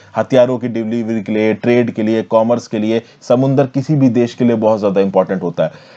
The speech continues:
लैंडलॉक्ड कंट्रीज हमेशा डिसएडवांटेज पे रहती हैं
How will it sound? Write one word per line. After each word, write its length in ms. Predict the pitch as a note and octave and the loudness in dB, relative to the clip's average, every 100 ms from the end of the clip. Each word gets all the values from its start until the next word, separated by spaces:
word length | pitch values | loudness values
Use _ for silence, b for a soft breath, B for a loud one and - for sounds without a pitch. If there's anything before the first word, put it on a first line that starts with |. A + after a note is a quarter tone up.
| - | 0
लैंडलॉक्ड 640 | A2+ C3+ D#3 D3+ C#3+ C3+ - | 4 4 2 0 -2 -2 -4
कंट्रीज 440 | B2+ C3 D3 C#3 A#2+ | -6 -2 -2 -2 -4
हमेशा 340 | A#2+ D3+ D#3 | -2 0 0
डिसएडवांटेज 640 | C3+ B2 A#2 A2 G#2+ A2 - | 0 0 0 0 -2 -4 -4
पे 100 | F#2+ | -2
रहती 300 | E2 - | -2 -4
हैं 100 | D#2 | -8